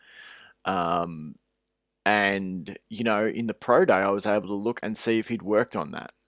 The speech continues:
And he had worked on that. But, you know, funnily enough, the throws he did miss, you know,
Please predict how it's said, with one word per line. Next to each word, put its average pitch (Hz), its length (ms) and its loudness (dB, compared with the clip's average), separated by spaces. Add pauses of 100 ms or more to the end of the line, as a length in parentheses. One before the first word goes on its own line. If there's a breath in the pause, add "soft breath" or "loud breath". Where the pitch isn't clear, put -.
(120)
And 202 160 -2
he 208 140 -4
had 143 260 4
worked 110 300 2
on 82 180 -4
that. 69 280 -6
But, 95 200 4
you 113 80 -4
know, 95 220 -2 (380)
funnily 117 480 2
enough, 107 440 2 (380 loud breath)
the 113 80 -4
throws 113 380 2
he 101 100 -10
did 135 280 2
miss, 95 400 -4 (800)
you 104 140 -8
know, 87 320 -2